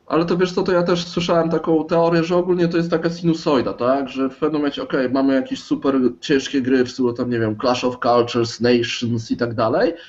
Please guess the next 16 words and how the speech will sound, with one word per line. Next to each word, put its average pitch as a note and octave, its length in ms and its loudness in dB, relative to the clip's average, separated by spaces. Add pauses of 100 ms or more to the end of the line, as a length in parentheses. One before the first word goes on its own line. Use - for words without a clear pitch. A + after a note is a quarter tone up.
(120)
i - 80 -8
potem B3 340 0 (420)
przechodzimy G#3+ 540 0
do, F#3+ 160 0
do, F#3 180 0
do F3 580 2
jakichś E3+ 280 -2
tam E3 180 2
mniejszych, C#3+ 480 0
tak? D3 280 -2
Potem G4 220 -2
znowu C#4+ 300 2
będzie D#3+ 220 0 (380)
boom D#3 300 0
na D3 400 2 (460)
rozbudowane C#3 920 0